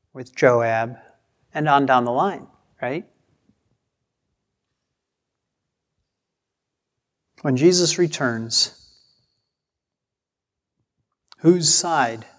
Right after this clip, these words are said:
are you on? Whose side are you on?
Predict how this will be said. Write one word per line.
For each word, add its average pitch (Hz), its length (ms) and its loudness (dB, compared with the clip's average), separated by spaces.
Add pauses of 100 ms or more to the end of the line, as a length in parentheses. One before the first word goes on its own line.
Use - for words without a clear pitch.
(540)
are 151 100 0
you 123 180 -2
on? 110 240 -12 (4000)
Whose 175 300 6
side 131 520 -6
are 127 100 -4
you 117 200 -8
on? 117 280 -12